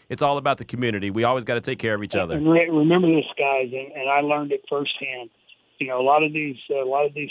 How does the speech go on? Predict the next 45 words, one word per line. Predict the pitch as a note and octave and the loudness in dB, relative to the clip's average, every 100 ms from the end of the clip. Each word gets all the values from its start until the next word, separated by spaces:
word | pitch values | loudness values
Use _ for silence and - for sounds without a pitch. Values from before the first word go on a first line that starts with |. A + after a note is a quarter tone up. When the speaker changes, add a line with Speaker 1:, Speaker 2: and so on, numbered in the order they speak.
| - | -6
Speaker 2:
teams, | D#3 D3 D3 C#3+ | -6 -4 -4 -6
a | B2 | -4
lot | B2+ C3+ | 0 0
of | |
organizations, | C#3 C#3+ C#3 B2+ C3+ C#3 B2+ C#3 C3+ A#2+ | 0 -2 -4 -4 0 0 0 -6 -10 -14
and | B2+ C3 D3 | -12 -12 -8
I | C3 | -6
don't | C3+ | -6
care | - | -8
if | C3+ | -8
it's | - | -8
football, | E3 D3 C#3 | -8 -2 0
whatever | C3 C3+ C3 | 0 -2 -2
it | B2+ | -4
is, | B2 A#2 | -4 -6
they, | C3 B2+ | -6 -6
they | C3 B2+ A#2+ | -6 -8 -4
have | C3+ - | -4 -4
their | C3+ | -8
little | C#3+ C#3+ - | -8 -12 -8
statements | D3+ C3+ _ _ C3 - | -4 -4 _ _ -20 -18
and | C3+ B2 - - - _ _ - | -14 -14 -16 -20 -20 _ _ 0
they | C3+ - | 0 2
say | D3+ D3 - | 2 2 -2
something, | C#3+ C3 C3 B2+ | -8 -8 -8 -8
and | B2+ | -8
it's | A#2+ G3 | -8 2
not | G3+ | 4
always | F3+ E3 D3+ A#2 | 6 4 2 -4
really | C3+ B2+ | -4 -4
the | A#2+ - | -6 -10
case. | - B2 - | -8 -8 -10
In | B2+ C3+ | -14 -4
this | E3+ - | -4 0
case, | F3+ F3 F3 - _ _ _ - | 0 0 -4 -14 _ _ _ -2
once | C#3+ D3+ | -2 0
a | E3 | 2
Raider, | D#3+ D#3 D3 | 2 4 4
always | D3+ D#3 C#3+ | 4 4 2
a | D3+ | 0
Raider. | D#3 D#3 C3+ _ _ _ _ _ _ _ E3 | 0 0 -4 _ _ _ _ _ _ _ -10
Dude, | D3 C3+ A2+ G2 _ - | -4 -4 -4 -10 _ 2
it | |
is | C#3+ A#2+ | 2 2
real. | C3 A#2+ | -2 -4